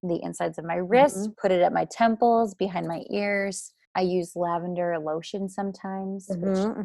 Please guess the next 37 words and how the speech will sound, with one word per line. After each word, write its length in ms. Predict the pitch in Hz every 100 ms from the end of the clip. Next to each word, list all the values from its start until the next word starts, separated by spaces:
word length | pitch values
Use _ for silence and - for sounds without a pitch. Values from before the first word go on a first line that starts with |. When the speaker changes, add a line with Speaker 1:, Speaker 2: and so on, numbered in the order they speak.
| 180
Speaker 1:
I 180 | 175
Speaker 2:
mm-hmm. 60 | 214
Speaker 1:
thought 300 | 180 170 165 - _ _ _ _ -
was 180 | 165 170 170
really 400 | 175 180 196 190
nice. 180 | 180 175 -
Actually, 480 | 196 185 - 208 - -
I'm 160 | 180 180
gonna 140 | 185
do 100 | 175
a 40 |
plug. 320 | 165 - 165 -
They're 100 | 170
not 160 | 165 160
a 40 |
sponsor, 480 | - 165 156 - 165
but 160 | - -
Lush 560 | 170 170 233 - - _ _ _
Cosmetics, 720 | - 165 170 160 196 233 - _ _ _ _ _ -
those 200 | 165 -
stores, 380 | - 170 175 -
they 140 | 180 185
have 380 | 190 185 175 170
this 220 | 170 165
Sleepy 560 | - - - 185 185 240
Time 520 | - 233 233 240 240 - _
or 120 | 175
Sleepy, 640 | 160 - 196 190 220 226 233 - _ _ _
I 40 | 170
can't 160 | 180
remember 200 | 170 170
which 180 | 165 165
one 80 | 165
it's 80 | -
called, 320 | 170 - 180 _ _ _ _ _ -
lotion. 580 | 196 214 202 240 226 -
Oh, 60 | 175